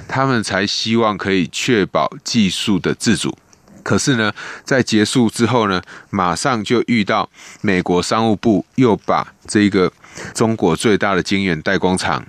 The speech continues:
中芯国际吼，把它列入所谓的禁售制裁令的这个黑名单。那把它列入这个黑名单，其实它对中芯的影响呢，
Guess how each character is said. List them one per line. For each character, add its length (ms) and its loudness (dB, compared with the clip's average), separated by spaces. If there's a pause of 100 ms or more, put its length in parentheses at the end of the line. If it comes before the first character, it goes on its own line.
中 220 2
芯 240 0
国 180 2
际 220 0
吼， 240 -6 (280)
把 100 0
它 180 0
列 240 2
入 180 4
所 200 0
谓 100 2
的 160 2
禁 300 0
售 200 2
制 220 0
裁 220 -2
令 180 -2
的 100 -2
这 160 -2
个 100 0
黑 140 -2
名 220 -6
单。 180 -2 (680)
那 160 0
把 160 0
它 60 0
列 240 2
入 100 4
这 120 0
个 80 2
黑 120 2
名 160 -2
单， 200 0 (220)
其 260 0
实 220 0
它 300 -2
对 360 2 (160)
中 280 0
芯 120 0
的 120 0
影 200 2
响 280 -2
呢， 180 -2